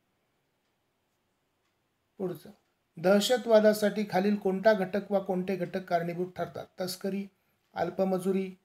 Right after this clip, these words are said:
जातीयवाद, वरील सर्व. तर, त-, तर दहशतवादासाठी तस्करी,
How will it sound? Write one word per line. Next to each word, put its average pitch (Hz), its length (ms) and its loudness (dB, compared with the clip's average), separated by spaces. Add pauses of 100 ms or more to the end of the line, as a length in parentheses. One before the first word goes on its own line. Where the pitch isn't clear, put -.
(140)
जातीयवाद, 185 680 4 (260)
वरील 160 300 -8
सर्व. 135 260 -10 (640)
तर, 180 60 -8
त-, 185 380 -2 (320)
तर 208 180 0
दहशतवादासाठी 180 1160 0 (220)
तस्करी, 196 560 -2